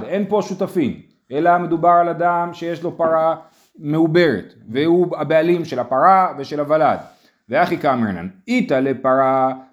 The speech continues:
משתלם חצי נזק מפרה, ליתא לפרה משתלם רבע נזק מוולד". זה ה-, החידוש. זה אומר ככה, באמת מה מגיע לי? מגיע לי חצי נזק, נכון? ה-, ה-, הפרה נגחה, מגיע לי חצי נזק.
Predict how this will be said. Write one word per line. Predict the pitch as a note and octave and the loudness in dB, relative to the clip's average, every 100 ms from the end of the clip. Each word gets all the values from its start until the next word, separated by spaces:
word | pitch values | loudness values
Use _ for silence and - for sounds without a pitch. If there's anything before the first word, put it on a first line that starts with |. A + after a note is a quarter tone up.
| C3 | -6
משתלם | C3 - C3 C#3 | -4 -2 -2 -2
חצי | C3 B2+ C3 | -4 -6 -4
נזק | B2+ B2+ B2+ | -2 -2 -2
מפרה, | B2+ B2 D3 B2 - - _ _ | -2 2 4 4 0 -12 _ _
ליתא | G2 G2+ F3+ A#3+ D#3+ | -10 -4 -2 -2 -2
לפרה | C#3+ D3 F3 F#3+ C#4+ C4 | -4 -4 0 2 2 2
משתלם | A3+ A3+ G3+ G#3 G3 | 0 -2 -2 0 0
רבע | F#3 F3 | 0 -2
נזק | E3+ D#3 D#3 | -4 -6 -6
מוולד". | C#3+ B2 A#2+ G#2+ G2+ F#2+ F#2 F2+ E2+ D#2+ D2+ - - - | -4 0 2 2 2 2 -2 -4 -6 -10 -12 -20 -20 -16
זה | G2+ F3 F#3+ | -2 2 4
ה-, | D#3 C3 A#2 A#2 | 4 2 -2 -6
החידוש. | A2+ A#2 F#2+ - _ _ - G#2 A#2 | -6 -6 -8 -12 _ _ -10 -8 -6
זה | A#2 | -2
אומר | C#3 F3+ | 0 2
ככה, | F3+ E3+ C#3+ E2+ - _ _ | 2 2 2 -2 -10 _ _
באמת | A#2 D3+ G#3+ A3 | -2 0 2 0
מה | F3 F3 | 0 0
מגיע | F3+ D3 C#3+ | 0 0 0
לי? | B2+ | 0
מגיע | C3 C3+ F3 A3 | 0 0 0 0
לי | A3+ | 0
חצי | B3 B3+ | -2 -2
נזק, | C4 D4 A3 G#3 D#3 | 0 0 0 -2 -4
נכון? | - G#3 A3+ | -2 0 2
ה-, | E3+ | 0
ה-, | D#3 D3+ D3+ D3 C#3 C#3 | 0 0 -2 0 0 0
הפרה | C3 D3+ D#3+ G3 | 0 2 4 4
נגחה, | E3+ B2+ B2 A2+ | 2 -2 0 0
מגיע | C3 E3 G#3+ | 0 -2 -2
לי | |
חצי | G#3 G#3+ G#3+ | -2 -2 -2
נזק. | G3 F3+ E3 | -2 -2 -4